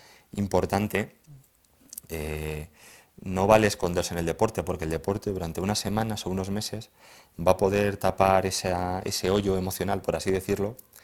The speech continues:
pero antes o después, como os decía, eh, los problemas tienen patas y nos van a coger, y cuanto más tarde, más fuerte nos van a golpear y, y bueno, peor, peor nos van a venir.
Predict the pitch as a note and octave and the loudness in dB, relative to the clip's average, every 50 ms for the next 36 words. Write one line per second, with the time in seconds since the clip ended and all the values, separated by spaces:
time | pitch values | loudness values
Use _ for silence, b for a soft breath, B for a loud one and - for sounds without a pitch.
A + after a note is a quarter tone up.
0 | B B B B B B B _ - E2+ F2+ G2 G2+ G#2 - A2 F#2+ F#2 - - | B B B B B B B _ 0 2 2 2 2 0 0 2 0 0 0 -2
1 | - G2+ F#2 - - F2+ F2 E2+ E2+ D#2+ - - G2+ G2+ G2+ G2+ G#2 G2+ G2 F2+ | -2 -2 -2 -2 -4 -4 -4 -4 -6 -6 -6 -2 0 0 2 0 0 -2 -4 -6
2 | E2 E2 D#2+ D#2+ E2 E2 - - - F2 F2 F#2+ G2+ G2 F#2+ F#2+ F#2 F#2 F#2 F2 | -6 -8 -6 -6 -8 -8 -8 -4 -2 0 0 0 0 0 0 0 0 -2 -2 -4
3 | - - - - F2+ F2 E2 E2 - F#2+ - - A#2+ A#2+ B2 - B B B B | -6 -6 -4 -2 -2 -2 -2 -2 -4 -4 0 0 0 -2 -2 -6 B B B B
4 | B B B B B - - F#2 F2+ E2+ E2+ F#2 F#2+ G2 F#2+ - - - - G2 | B B B B B -6 -4 -2 -2 0 0 2 2 2 0 -2 -4 -4 -2 0
5 | G#2 A2 A2 G#2+ G2 - - F2 F2 - - - F2 E2+ E2+ E2+ F2+ E2+ E2+ F2+ | 0 0 0 -2 -6 -8 -10 -12 -12 -8 -4 -4 -4 -4 -4 -4 -4 -4 -4 -4
6 | G2 - - - G2 G2 G2+ G#2 G#2+ G#2+ G2+ F#2+ F#2+ F#2+ - - - G2+ F#2+ - | -4 -4 0 2 2 2 2 0 0 0 -2 -2 -4 -6 -4 0 0 0 0 0
7 | - F#2 F2 E2+ E2+ F2 F2+ F2+ E2+ E3+ - - - - D#2+ - - G#2+ - B | -2 -4 -4 -2 -2 -2 -2 -2 -2 -2 -2 -2 -2 -4 -4 -4 -4 -6 -8 B
8 | B B B B B B B B _ - E2 D#2+ D2+ C#2 - - D#2+ D#2 D2 F2+ | B B B B B B B B _ -12 -10 -10 -10 -10 -12 -12 -10 -8 -6 -6
9 | F#2+ F2+ D#2 - D#2 D#2+ D#2+ D#2 - - D#2+ E2 E2 F2+ F2+ F2+ F2 E2 D#2+ D2+ | -6 -6 -6 -6 -4 -4 -4 -6 -4 -2 -2 0 0 0 -2 0 0 -2 -2 -2
10 | C#2+ D2 G2 C3 C#3 | -4 -4 -6 -6 -8